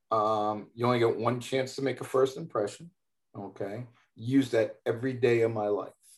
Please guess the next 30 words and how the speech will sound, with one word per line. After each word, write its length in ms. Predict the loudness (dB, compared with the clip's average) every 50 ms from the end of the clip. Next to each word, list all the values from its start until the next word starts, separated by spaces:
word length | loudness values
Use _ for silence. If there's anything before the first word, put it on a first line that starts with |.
| _ _
Every 260 | 4 4 6 4 0
single 340 | 0 -2 -2 2 4 4 4
day, 480 | 4 2 2 2 2 2 2 0 -2 -6 _ _ _ _ _ _ _
though 180 | 2 4 4
I'm 120 | 4 4 4
not 200 | 2 4 4 2
in 100 | 0 0
hockey 420 | 2 2 2 2 0 -2 -4 -6
now, 420 | -4 -2 -2 0 0 0 0 -2 -2
I 140 | 0 -2
use 320 | -2 -2 -2 -4 -6 -6 -4
it 100 | -6 -6
in 200 | -6 -6 -6 -6
my, 220 | -6 -4 -4 -6 -6 -6
in 140 | -6 -6 -4
my 160 | -2 -2 -2
work, 440 | -2 -2 2 2 2 2 2 -2 -10 _ _ _ _ _ _ _ _ _ _ _ _ _ _ _
you 80 | -2 0
know, 260 | 0 0 0 -2 -8 _ 0
my 160 | 2 2 2
work 340 | 4 4 4 4 4 2 -2
experience 540 | -10 -12 -10 -8 -6 -4 -2 -4 -4 -6 -6 -6
every 220 | -4 -2 -2 -2 -2
day 240 | 0 2 2 2 2
when 160 | 2 2 0
it 160 | -2 -2 -4
comes 280 | -6 -6 -6 -6 -8 -4
to 180 | -2 -2 -2 -4 -10 _ _ _ _ _
hiring 520 | 0 0 2 4 4 2 2 2 0 -2
people. 640 | -4 -4 -4 -4 -4 -4 -2 -2 -2 -2 -4 -8